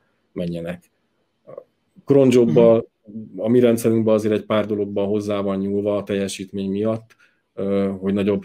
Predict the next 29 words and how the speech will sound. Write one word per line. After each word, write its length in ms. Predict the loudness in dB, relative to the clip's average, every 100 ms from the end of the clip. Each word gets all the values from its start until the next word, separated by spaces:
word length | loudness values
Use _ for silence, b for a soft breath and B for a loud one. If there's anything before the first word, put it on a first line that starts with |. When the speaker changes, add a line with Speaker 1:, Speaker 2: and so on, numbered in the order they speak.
| _
Speaker 1:
ö, 300 | -8 -6 -6 -4
teljesítmény 760 | -2 -2 -2 -6 -6 -4 -4 -2
bírjon 380 | -2 -2 -2
el, 220 | 0 -2 -4 b b b -8
de 220 | 0 4
van 160 | 4
egy 160 | 4 0
korlátja, 760 | 0 0 2 -2 -6 -10 -10 _ -8
tehát 160 | -8
hogy 140 | -4 -4
ezeknek 360 | -2 -6 -6
van 140 | -4 -4
egy 140 | -2
korlátja. 680 | 0 2 2 0 0 0 -4 b b b
Ö, 280 | -2 0 0 0
éppen 320 | -2 2 2
ezért 500 | 2 2 0 -2 -14
bizonyos 500 | -10 -6 -4 -4 -6
részeknél, 600 | -6 -4 -4 -4 -6 -6
hogyha 640 | -8 -10 -6 -4 -4 -6 _ _ _ _ _ _ _ _
túl 220 | -2 0
nagy 320 | 2 0 -4 -2
teljesít-, 460 | 0 0 -2 -10 _ 2
túl 120 | 4
nagy 160 | 6
mennyiségű 480 | 4 2 0 -4 -2
embert 320 | -2 -2 -4
kéne, 560 | -6 -10 -6 -6 -6 -10 b b b b
ö, 380 | -6 -4 -4